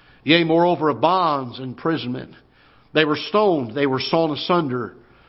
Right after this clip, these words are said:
were tempted, were slain with the sword. They wandered about in sheepskins and goatskins, being destitute, afflicted, tormented, of whom the world was not worthy.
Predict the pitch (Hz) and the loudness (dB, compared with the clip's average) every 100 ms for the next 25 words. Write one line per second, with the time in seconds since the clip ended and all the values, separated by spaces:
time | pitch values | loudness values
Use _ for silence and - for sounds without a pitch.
0 | _ - 117 - 190 160 131 104 120 - | _ -8 -8 0 0 2 -4 -6 -8 -6
1 | 156 170 160 143 131 - 160 135 135 135 | 0 2 2 0 -4 0 2 4 4 4
2 | 156 160 143 151 151 127 - 160 127 147 | 2 2 0 0 0 -4 -10 -12 -8 -4
3 | 135 123 123 156 160 143 131 107 - - | -4 -4 -2 -2 -2 -2 -2 -4 -12 -20
4 | - 123 151 131 165 165 - 123 135 120 | -6 0 2 2 -2 -2 -4 -4 0 0
5 | - - 127 123 170 175 180 185 - - | -4 -6 -6 0 0 0 -2 -12 -12 -20
6 | - - 170 151 139 107 107 107 - - | -12 -2 2 2 0 -4 -10 -12 -20 -20
7 | - - - 175 180 147 135 160 170 156 | -10 -6 2 2 2 0 4 4 4 2
8 | 135 123 147 160 - 120 151 139 107 107 | -2 0 0 0 -2 -2 2 0 -2 -10
9 | 101 | -14